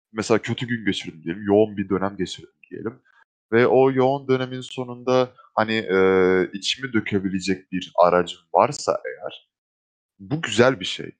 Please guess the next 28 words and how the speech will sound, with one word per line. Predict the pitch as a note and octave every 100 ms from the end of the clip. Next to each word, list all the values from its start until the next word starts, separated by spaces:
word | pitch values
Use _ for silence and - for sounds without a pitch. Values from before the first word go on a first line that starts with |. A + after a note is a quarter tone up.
| _ _
Yani | F2+ F2 F#2
en | G#2 B2+
azından | C3+ C#3+ D3 D3 _
bu, | - F#2+ B2 C#3 C#3+ - _ _ _ _ _ _ _ -
örnek | C3+ D#3 D3+
veriyorum, | G2 E2
çekmiş | E2 - D3+ - E3 -
olduğum | B2+ A#2+ B2 A2
bir | G#2
acı, | F#2+ G#2 _ _ _ _
acı | G#2 F#2+ G#2
olabilir. | E2 C#2+ D2 - _ _ _ _ _ _ _
Ya | F#2+ F#2+
da, | F#2 F2+ F#2+ -
e, | D2 D2+ D#2+ D#2 D2+ - _ _ _ _ _ -
yapmış | G2 - G#2+
olduğum | G#2+ F2 F2
bir | E2+
hatanın | F#2 F2 F2 F2 E2+
vermiş | E2+ F2 -
olduğu | F2+ F2 -
pişmanlık | - - E2+ F2 -
olabilir. | - D2+ - - - _ _ _ _ _
Hani | A#2+ G#2 F2+ _ _ _ -
bu | A2 F#3+ G#3 C3
duyguları | C#3 C#3+ A#2 C3
en | G3 F3+
azından | B2 G#2+ D3+ G#3